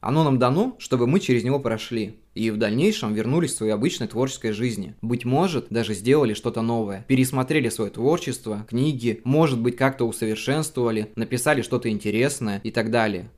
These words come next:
Главное не опускать руки. И если у вас случился творческий кризис, вы должны пережить его с достоинством.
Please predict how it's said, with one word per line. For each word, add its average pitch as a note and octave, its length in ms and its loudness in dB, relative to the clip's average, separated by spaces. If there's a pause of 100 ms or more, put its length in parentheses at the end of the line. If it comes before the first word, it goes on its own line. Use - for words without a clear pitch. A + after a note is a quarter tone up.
Главное F3 380 4
не A#2 100 0
опускать C3 420 -2
руки. - 360 -4 (160)
И A#2 60 -4
если C#3 300 2
у B2+ 60 6
вас C3 140 4
случился B2+ 460 0
творческий B2 380 0
кризис, E3 520 0
вы A#2+ 120 -2
должны A#2 320 2
пережить B2 380 0
его A2+ 100 2
с G#2+ 40 -4
достоинством. B2 680 -2